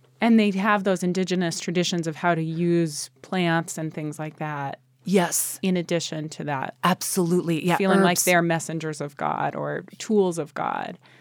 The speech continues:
Speaker 2: Yes, very much a kind of both of those things.
Speaker 1: Huh.
Speaker 2: Yeah, so it's like a faith healing and an herbal healing mixed together.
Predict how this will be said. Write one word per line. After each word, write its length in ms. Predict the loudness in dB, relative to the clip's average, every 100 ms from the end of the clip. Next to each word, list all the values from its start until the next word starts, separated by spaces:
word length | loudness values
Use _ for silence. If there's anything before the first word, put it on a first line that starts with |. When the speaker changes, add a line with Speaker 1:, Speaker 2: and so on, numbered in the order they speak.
| -12 -2
Speaker 2:
Yes, 380 | 2 2 0
very 440 | -6 2 4 6 6
much 260 | 4 2
a 60 | -2
kind 260 | 0 2 2
of 220 | 0 -8 -18 -20 -10
both 300 | 0 2 2
of 140 | 0 0
those 220 | 0 -2
things. 520 | -4 -4 -4 -4 -8 -10 0
Speaker 1:
Huh. 120 | 2
Speaker 2:
Yeah, 80 | 4
so 160 | 2 2
it's 100 | 2
like 140 | 2
a 60 | 0
faith 280 | 4 4
healing 380 | 2 0 2 2 0
and 220 | 2 2
an 80 | 2
herbal 280 | -2 -4 -6
healing 500 | -6 -4 -4 -6 -6
mixed 280 | -8 -8 -8
together. 480 | -8 -8 -8 -12